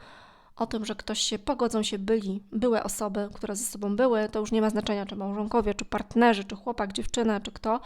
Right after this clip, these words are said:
Nie no, pogodzenie byłych, e, osób, byłych partnerów, e, mm,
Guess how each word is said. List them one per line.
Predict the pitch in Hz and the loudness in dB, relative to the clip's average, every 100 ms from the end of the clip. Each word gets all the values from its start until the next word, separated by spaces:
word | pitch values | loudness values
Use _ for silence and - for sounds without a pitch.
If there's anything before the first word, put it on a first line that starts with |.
| - - - - - | -8 -16 -16 -6 2
Nie | 240 | 4
no, | 208 | 4
pogodzenie | 220 359 302 269 254 240 | 2 4 4 6 6 6
byłych, | 220 214 208 - | 6 4 2 -2
e, | 220 220 262 | -4 -4 -4
osób, | - 233 - 214 | -2 -2 -4 -8
byłych | 208 214 208 | -2 -2 -2
partnerów, | - - 254 254 226 220 - | -4 -4 2 4 4 2 -4
e, | - 214 214 214 214 - - - - - - - | -2 -2 -2 -4 -6 -12 -14 -16 -20 -20 -14 -4
mm, | 220 202 202 202 202 202 214 | -2 0 0 0 0 0 0